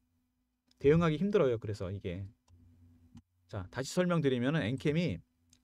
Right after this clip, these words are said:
몇 가지 변수가 있습니까? 자, 특이하게 발행시장 씨비 매집 세력들이 형님들입니다. 큰 형님들이야, 주포. 그죠?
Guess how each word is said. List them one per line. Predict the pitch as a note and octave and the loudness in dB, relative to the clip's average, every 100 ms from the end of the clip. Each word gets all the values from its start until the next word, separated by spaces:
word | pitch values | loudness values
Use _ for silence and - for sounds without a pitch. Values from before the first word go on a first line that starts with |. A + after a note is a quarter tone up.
| - | -4
몇 | C3 | 0
가지 | F3 E3 | 2 2
변수가 | A#2+ A2 G#2 | 0 -2 -4
있습니까? | G2 F#2 E2+ C3 G2 - _ _ _ _ _ _ | -4 -8 -10 -10 -10 -14 _ _ _ _ _ _
자, | _ _ _ _ _ _ _ _ _ _ _ _ _ _ _ | _ _ _ _ _ _ _ _ _ _ _ _ _ _ _
특이하게 | G#3 G3+ F#3 D3 A2 G#2+ D3+ - _ _ _ _ _ _ | -4 2 2 2 0 -4 -6 -18 _ _ _ _ _ _
발행시장 | B2 B2 C#3+ D3+ - B2+ D3+ F#3 - - | -4 -2 -2 -6 -8 -6 -6 -6 -10 -16
씨비 | - - G#3 G#3 | -16 -8 -4 -2
매집 | B2+ A#2 A2 _ _ _ _ _ _ _ _ - | -2 -4 -8 _ _ _ _ _ _ _ _ -8
세력들이 | D3 E2+ - D3 | -6 -4 -6 -6
형님들입니다. | F3 F3+ E3+ B2 F#2+ F2+ E2 | -4 -2 -2 -2 -6 -6 -8
큰 | - | -6
형님들이야, | G3+ F3 B2+ E2 E2 | -2 -2 -2 -6 -8
주포. | D#2+ - - G2 F2 - - - _ _ _ | -10 -14 -10 -8 -10 -20 -20 -20 _ _ _
그죠? | - C#3+ A3+ | -4 -2 -2